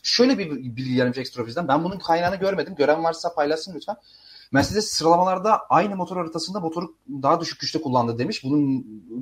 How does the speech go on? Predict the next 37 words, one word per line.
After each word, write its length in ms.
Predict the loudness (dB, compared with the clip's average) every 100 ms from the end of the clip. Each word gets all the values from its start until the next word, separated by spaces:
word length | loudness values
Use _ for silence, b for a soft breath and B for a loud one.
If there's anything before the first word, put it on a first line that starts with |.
| 2
doğru 180 | 4 6
olabilir 300 | 4 2 -4
mi 120 | -10
bilmiyorum 260 | -8 -6
ama 100 | -4
sebebini 480 | -4 -2 0 0 0
sormuş 280 | -4 -4 0
eğer 160 | -2 0
böyle 140 | -4
bir 60 | -2
şey 120 | -4
varsa. 300 | -4 -6 -12 b b b
Şundan 420 | -4 -2 0 2
olabilir 320 | 4 2 2
diye 140 | -2 -6
düşündüm. 360 | -8 -4 -4 -6 B B B -2
Ee, 440 | 0 4 4 4 0 -6
hem 220 | -2 -2 -4 -10 -2
yani 320 | 2 2 0 -8 _ _ _ _ _ _ _
gerçi 320 | -2 -2 2
o 100 | 2
Mercedes'in 420 | 2 0 -2 -2 0
motoru 220 | 0 -2
da 60 |
çok 220 | -2 -4 0
yeni 100 | 0
bir 120 | 0
motor 200 | -4 -8
aslında. 280 | -10 -4 0
Ben 180 | 0
böyle 240 | 0 -2 -4
bu 120 | -8
bilginin 200 | -8 -2
doğru 160 | -2 -2
olduğunu 180 | -6
düşünmüyorum 420 | -12 -12 -12 -12
ya. 120 | -16